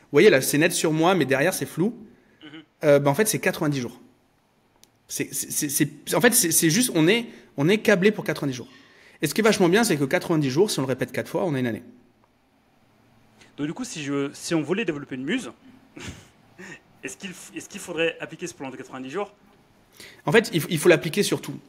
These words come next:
Speaker 1: Il faut l'appliquer sur,
Speaker 2: Ok.
Speaker 1: euh, sur le, le fait de se lancer, euh, le, le fait de se lancer dans l'entrepreneuriat, le fait, euh, de perdre du poids, le fait de prendre du muscle, peu importe, en fait. Parce qu'en fait, c'est l-, c'est cette période-là sur laquelle on sera le plus aligné avec nos capacités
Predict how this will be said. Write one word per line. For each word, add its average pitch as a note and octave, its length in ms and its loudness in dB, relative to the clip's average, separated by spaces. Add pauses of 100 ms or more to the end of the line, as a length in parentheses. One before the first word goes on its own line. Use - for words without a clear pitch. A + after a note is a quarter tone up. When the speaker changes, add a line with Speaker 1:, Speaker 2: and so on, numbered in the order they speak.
Speaker 1:
Il C#3 80 -4
faut E3+ 100 -2
l'appliquer E3 460 4
sur, D#3 400 0
Speaker 2:
Ok. - 120 -10
Speaker 1:
euh, B2 280 0 (160)
sur D3+ 360 0
le, D3+ 160 2
le D3+ 160 2
fait A3 120 0
de A3 60 -2
se D3 100 0
lancer, D3+ 480 0 (320)
euh, C3 360 4
le, C3+ 120 4
le C#3 160 4
fait D3 100 -2
de C#3 60 -2
se C#3+ 80 -4
lancer C#3 200 0
dans C3 80 0
l'entrepreneuriat, C#3 760 0
le D#3 160 2
fait, D#3 340 0 (300)
euh, C3+ 100 2
de D3 160 6
perdre C#3+ 260 0
du B2+ 160 -8
poids, E3+ 360 0
le D3 80 4
fait D3 160 -2
de C#3+ 40 -6
prendre C3+ 220 -6
du C3 140 -2
muscle, G3 300 2
peu C4 120 0
importe, E3+ 340 2
en C#3+ 80 -4
fait. C3 240 -6 (320)
Parce D#3 160 4
qu'en E3 140 4
fait, A#3+ 160 2
c'est E3+ 120 2
l-, E3 280 0
c'est - 220 -4
cette A#3 240 -2
période-là G3+ 340 2
sur G#3+ 140 0
laquelle G3 240 4
on D#3+ 60 2
sera D#3 200 0
le D3+ 160 4
plus G3+ 400 0
aligné F#3 640 2 (300)
avec C3+ 180 0
nos C#3+ 100 4
capacités C#3+ 540 -2